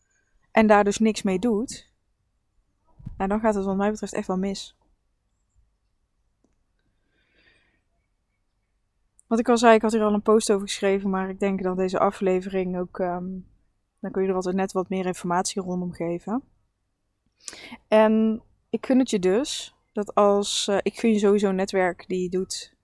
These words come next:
wat ik dus voor deze vrouw deed. Die kun je zelf creëren. Deze relaties kun je echt zelf creëren.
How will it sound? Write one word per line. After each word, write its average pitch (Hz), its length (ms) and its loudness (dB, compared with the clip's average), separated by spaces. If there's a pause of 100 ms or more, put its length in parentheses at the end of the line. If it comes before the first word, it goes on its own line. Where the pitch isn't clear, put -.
(100)
wat - 140 -6
ik 196 140 0
dus 190 140 -6
voor 190 100 -8
deze 180 260 -2
vrouw 185 260 -2
deed. 247 460 -4 (380)
Die 214 140 0
kun 220 140 0
je 196 80 4
zelf 190 240 -4
creëren. 185 460 -6
Deze 202 200 0
relaties 202 420 2
kun 208 120 -2
je - 180 -2
echt 220 220 -2
zelf 196 240 -6
creëren. 196 600 -6